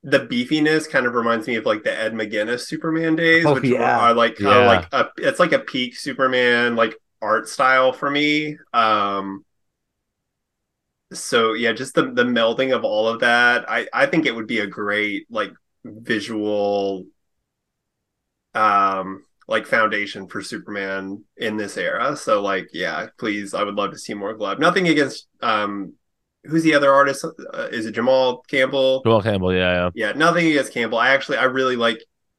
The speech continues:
Speaker 1: his Superman too. Um, I just,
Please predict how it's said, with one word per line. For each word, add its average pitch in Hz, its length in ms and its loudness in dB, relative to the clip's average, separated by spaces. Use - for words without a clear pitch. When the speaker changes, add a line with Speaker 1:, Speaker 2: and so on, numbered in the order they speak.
Speaker 1:
his 120 240 -6
Superman 113 460 -2
too. 113 500 -4
Um, 107 760 2
I 120 220 -4
just, 113 380 -10